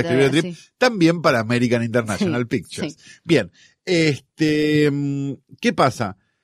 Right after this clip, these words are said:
Speaker 2: La película está filmada en los sets de otra película
Speaker 1: <laughs>
Speaker 2: de terror, otra
Speaker 1: Sí.
Speaker 2: película que habían filmado también como parte de este tipo de cosas,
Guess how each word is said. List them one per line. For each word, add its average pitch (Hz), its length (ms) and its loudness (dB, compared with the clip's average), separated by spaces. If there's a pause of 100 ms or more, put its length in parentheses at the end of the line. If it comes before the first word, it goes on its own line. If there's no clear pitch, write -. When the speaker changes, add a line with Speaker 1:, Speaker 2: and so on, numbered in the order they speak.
Speaker 2:
La 160 140 0
película 262 220 2
está 208 160 2
filmada 175 400 2
en 143 60 -2
los 127 120 0
sets - 240 -2
de 139 120 4
otra 180 260 4
película 180 640 -2 (920)
Speaker 1:
<laughs> 202 680 -2
Speaker 2:
de 117 160 2
terror, 139 640 0
otra 123 240 2
Speaker 1:
Sí. 110 60 -2
Speaker 2:
película 110 300 -2
que 92 80 -2
habían 147 260 2
filmado 139 420 0
también 117 300 -6
como 110 200 -4
parte 113 320 0
de 104 340 -2
este 127 160 -4
tipo 127 220 0
de 139 80 2
cosas, 160 360 0